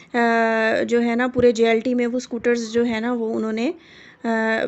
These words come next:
स्कूटिंग का ट्रैक बना दिया है। तो इससे पहले ये ट्रैक नहीं होता था। ये थोड़ी सी चीज़ बॉदर करती है because whenever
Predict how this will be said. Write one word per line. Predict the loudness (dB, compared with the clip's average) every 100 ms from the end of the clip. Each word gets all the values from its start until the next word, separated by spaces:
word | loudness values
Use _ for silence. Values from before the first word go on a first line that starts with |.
| -2 -4
स्कूटिंग | -2 -4 -2 -2
का | -2
ट्रैक | 0 2 2 0
बना | -4 -4
दिया | -8 -6
है। | -6 -4
तो | -4
इससे | -4 -4
पहले | -4 -2 -2
ये | -2
ट्रैक | -2 -2 -2
नहीं | -2 -2
होता | -2 -2
था। | -2 -2
ये | -2 -4
थोड़ी | -4 -2 -2
सी | -2
चीज़ | -4 -4 -4
बॉदर | -2 0 2
करती | 2 -2 -2
है | -2
because | 0 -2 0
whenever | -2 -4 -2 -2 -2